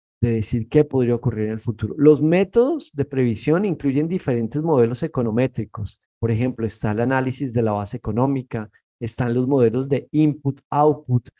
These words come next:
está el modelo de Grignol y Kroner.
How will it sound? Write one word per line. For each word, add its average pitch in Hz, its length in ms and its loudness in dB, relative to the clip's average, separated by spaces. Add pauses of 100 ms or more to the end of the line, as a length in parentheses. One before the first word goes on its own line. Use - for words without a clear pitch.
(220)
está 120 320 0
el 117 80 0
modelo 135 520 4
de 139 80 4
Grignol 123 460 -4
y 135 80 -12
Kroner. 139 580 0